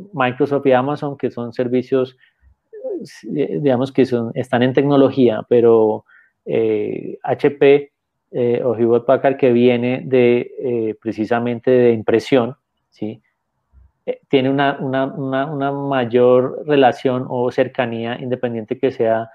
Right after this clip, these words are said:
una impresión en papel, ¿sí? Y, y ya estamos hablando de una manufactura aditiva, que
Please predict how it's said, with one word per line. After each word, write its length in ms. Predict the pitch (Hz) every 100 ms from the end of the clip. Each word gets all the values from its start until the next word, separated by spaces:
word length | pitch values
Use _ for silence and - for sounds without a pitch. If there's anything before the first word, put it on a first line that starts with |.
| _ _
una 100 | 120
impresión 520 | 123 123 117 - 113
en 100 | 113
papel, 440 | 113 120 123 117 123 _ _ _
¿sí? 120 | _ 113
Y, 360 | 113 117 117
y 20 |
ya 100 | 104
estamos 280 | 101 113 117
hablando 300 | 113 107 104
de 80 | 110
una 140 | 113
manufactura 600 | 117 120 117 - 104 107 107
aditiva, 420 | 123 120 110 120 _ _ _ _
que 100 | _